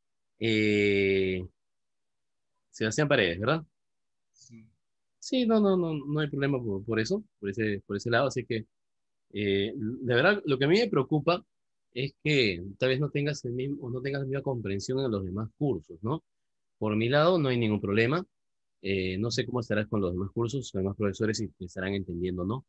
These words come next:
Speaker 1: No lo sé. Sebas.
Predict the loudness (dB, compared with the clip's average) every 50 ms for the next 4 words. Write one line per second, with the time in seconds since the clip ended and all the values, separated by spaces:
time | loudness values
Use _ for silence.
0 | _ _ _ _ _ _ _ _ _ _ _ _ _ _ _ _ _ _ _ _
1 | _ _ _ -10 -8 -8 -6 -6 -8 -8 -10 _ _ _ _ _ _ _ _ _
2 | _ _ _ _ _ _ _ _ _ _ _ _ _ _ _ _ _ _ _ _
3 | _ _ _ _ _ _ _ _ _ _ _ _ _ _ _ _ _ _ _ _
4 | _ _ _ _ _ _ _ _ _ _ _ _ _ _ _ _ _ _ _ _
5 | _ _ _ _ _ _ _ _ _ _ _ _ _ _ _ -4 -4 -4 -4